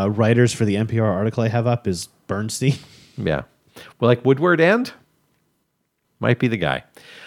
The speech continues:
Speaker 1: Hmm.
Speaker 2: Um, so, uh, so Weisselberg has been, uh,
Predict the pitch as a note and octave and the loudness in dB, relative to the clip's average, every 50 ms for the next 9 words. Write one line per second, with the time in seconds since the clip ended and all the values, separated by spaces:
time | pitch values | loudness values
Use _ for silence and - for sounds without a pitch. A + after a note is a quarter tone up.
0 | - - G2 F#2 - D3+ D3+ D#3+ D#3+ D#3 D3+ C#3+ - - D4+ - D3 D#3+ A3 G#3 | -18 -16 -12 -6 -2 -2 0 0 0 0 -2 -4 -4 -2 -2 0 0 2 2 2
1 | F#3+ E3 C#3 - - - - _ - B2+ - E3+ E3+ E3+ E3 D#3+ D#3+ D3+ - - | 2 0 -2 -4 -12 -20 -20 _ -12 -6 -2 0 2 2 2 2 0 -2 -2 0
2 | G3+ G3 F#3+ F#3+ E3 A#2+ D#3+ C#3+ D#3 G3 A#3+ A#3 - - B3 G#3+ F3 C#3+ F3 E3+ | 0 2 2 0 0 -2 -2 0 0 0 0 0 0 0 0 0 0 0 0 2
3 | E3 E3 F3 F#3 F3 E3 F#3 - - - C3 B2+ E3 E3+ D3 B2 A2+ A#2 D3 D3+ | 2 2 2 0 -2 -4 -10 -10 -6 -4 -2 0 0 0 0 -4 -2 -2 0 2
4 | D#3 D#3+ D#3 D#3 D3+ D3+ D#3+ - - C3+ C3 B2+ B2 A#2+ A#2 | 2 0 0 -2 -4 -6 -6 -4 -2 0 2 2 2 0 0